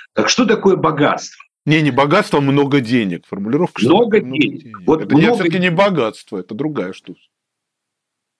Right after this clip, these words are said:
Speaker 1: А что, много денег — это не богатство?
Speaker 2: Нет, что это такое
Speaker 1: Я
Speaker 2: много денег для ва-,
Speaker 1: не
Speaker 2: для
Speaker 1: могу
Speaker 2: вас?
Speaker 1: говорить о богатстве как о философской категории, что много друзей — это богатство, это
Speaker 2: Не,
Speaker 1: он
Speaker 2: не, не,
Speaker 1: все
Speaker 2: не, не, не, тут, вот тут все
Speaker 1: Ну,
Speaker 2: просто.
Speaker 1: хоть
Speaker 2: Что такое много денег?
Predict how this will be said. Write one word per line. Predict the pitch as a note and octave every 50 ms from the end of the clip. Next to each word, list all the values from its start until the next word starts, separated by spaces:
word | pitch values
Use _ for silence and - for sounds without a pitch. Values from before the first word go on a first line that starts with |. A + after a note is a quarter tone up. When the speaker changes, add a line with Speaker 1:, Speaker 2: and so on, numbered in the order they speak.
| _ _ -
Speaker 1:
А | - G2+
что, | G2+ - - C#3
много | C3 C#3+ C#3+ C3+ D3 C3+
денег — | C3+ D3 C#3+ C#3 C#3 C#3
это | B2 - C3+
не | B2+ C3
богатство? | B2+ B2 C3 C3 C#3 F3+ F3 F3 - - - - - -
Speaker 2:
Нет, | C3 B2 D3 E3+ E3 A#2+ - -
что | - - G3+
это | G#3+ G#3
такое | G#3 F#3+ - F3+ E3
Speaker 1:
Я | D3+
Speaker 2:
много | D3 C#3+ C3+ C3+ C#3+
денег | C3+ B2+ B2+ A2+ G2+ F2+ -
для | - F#2 F#2
ва-, | G2+ -
Speaker 1:
не | - C#3 G3
Speaker 2:
для | F#3 G3
Speaker 1:
могу | G3 F#3
Speaker 2:
вас? | - -
Speaker 1:
говорить | D#3+ E3 F3 - _
о | _ _ -
богатстве | E3+ E3 E3+ F#3 E3+ - - - C#3 -
как | - C3+ - -
о | C#3
философской | - D3 D3 C#3+ C#3+ C#3 - D#3 B2 - - - - A#2 A2 G#2 G2 - - - - - - _ -
категории, | - B2 A#2+ B2 C3 B2+ C3 F3+ A3 G#3+ F3 C#3+ A2+ F#2+ F2+ - _
что | - - - - - F#2+ F#2 F#2
много | A2 C3 B2+ G#2 G#2 G2
друзей — | - F#2 F#2+ F2+ - E3+ F#3+ G3 F3+
это | - C3+
богатство, | B2 C3 C3 B2 A#2 A#2+ A#2 - - - - A2+ B2+
это | D#3+ - - - C3+ A#2
Speaker 2:
Не, | C#3 F3 G#3 G#3
Speaker 1:
он | G3 F3
Speaker 2:
не, | -
не, | G#3
Speaker 1:
все | G#3 G#3+ A3
Speaker 2:
не, | A3+
не, | A3 A3 A3 G#3+
не, | G3+ G3 F#3
тут, | F#3+ A#3 A3+ A3
вот | G#3 G3+ F#3
тут | - C#4+ -
все | - C4+
Speaker 1:
Ну, | F4+
Speaker 2:
просто. | A#3 G#3+ E3 C3+ D#4 C#3+
Speaker 1:
хоть | C#3+ D#3+
Speaker 2:
Что | D4 D4+ E4+
такое | - - C#4
много | A3+ A3 G#3 F#3 D#3+
денег? | C3 B2 E2+ - _ - -